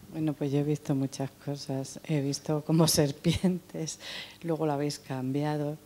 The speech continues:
He estado en silencio, no me daba tiempo. He visto mi toalla de baño totalmente,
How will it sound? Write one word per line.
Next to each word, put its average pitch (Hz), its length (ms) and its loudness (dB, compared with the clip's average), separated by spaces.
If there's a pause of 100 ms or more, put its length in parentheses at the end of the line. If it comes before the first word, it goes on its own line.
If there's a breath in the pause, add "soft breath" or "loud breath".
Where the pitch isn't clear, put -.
He - 60 -10
estado 143 260 0
en 143 120 0
silencio, 160 800 0
no 151 100 -2
me 143 120 -4
daba 131 260 -4
tiempo. 151 440 -4
He 208 80 0
visto 170 280 2
mi 160 120 2
toalla 143 360 2
de 135 100 2
baño 160 460 2
totalmente, 156 680 0